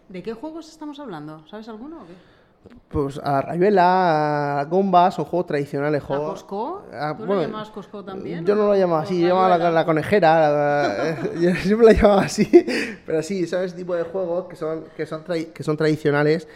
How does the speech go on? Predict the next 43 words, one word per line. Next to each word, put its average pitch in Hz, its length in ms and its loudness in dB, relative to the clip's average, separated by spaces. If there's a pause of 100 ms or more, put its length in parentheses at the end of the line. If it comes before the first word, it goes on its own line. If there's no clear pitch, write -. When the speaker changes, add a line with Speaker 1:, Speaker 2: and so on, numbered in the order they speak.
(260)
Speaker 2:
y 156 100 -2
que 151 80 4
al 147 120 4
final 151 500 0 (260)
los 160 220 4
niños 175 540 0
no 175 120 0
lo 180 120 2
hacen 180 200 -2
porque 139 160 -6
antes 165 200 -6
se 156 100 -6
vivía 147 260 -2
en 165 80 0
la 156 100 0
calle 156 280 -2
y - 20 -2
ahora, 143 320 0
pues, 131 180 -10
como 143 200 -6
que 139 120 -6
se 139 120 -10
me-, 160 260 -6
se - 140 -8
vive 156 180 -2
menos 175 300 -2
en 156 80 -2
la 143 100 -4
calle, 165 380 -2
por, 143 240 -8
por 143 160 -12
Speaker 1:
Ahora 139 140 -8
se 139 80 -4
Speaker 2:
diferentes, 151 340 -2
Speaker 1:
vive 156 100 -6
Speaker 2:
hay 160 100 0
más 151 120 -2
Speaker 1:
delante 151 60 -12
de - 40 -8
la 220 140 6
Speaker 2:
tráfico 170 640 2
Speaker 1:
pantalla. 156 320 0
Speaker 2:
y 156 60 -10